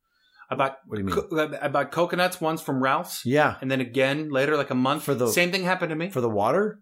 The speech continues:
Speaker 1: No, uh, for the coconut meat.
Speaker 2: Oh, for the
Speaker 1: I've been
Speaker 2: meat.
Speaker 1: destroying coconut meat.
Speaker 2: Whoa.
Speaker 1: Big time.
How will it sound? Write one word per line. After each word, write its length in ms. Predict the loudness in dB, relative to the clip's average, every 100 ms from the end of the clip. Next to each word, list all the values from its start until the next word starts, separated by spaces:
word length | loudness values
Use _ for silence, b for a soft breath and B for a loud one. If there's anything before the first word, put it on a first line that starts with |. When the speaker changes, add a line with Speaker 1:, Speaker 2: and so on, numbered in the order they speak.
| -2
Speaker 1:
No, 140 | -2
uh, 560 | 0 2 2 2 0 -4 _
for 160 | -12 -4
the 60 | -2
coconut 380 | 0 0 0 0
meat. 320 | 0 -2 -6 _ 0
Speaker 2:
Oh, 260 | 2 4
for 100 | 2 -2
the 60 |
Speaker 1:
I've 100 | 0
been 100 | 0
Speaker 2:
meat. 120 | 0
Speaker 1:
destroying 480 | 0 -4 0 2 2
coconut 420 | 0 -4 -4 -6 -6
meat. 220 | -10 -8
Speaker 2:
Whoa. 480 | -2 0 0 -4 -4
Speaker 1:
Big 180 | -6 -4
time. 240 | -6 -6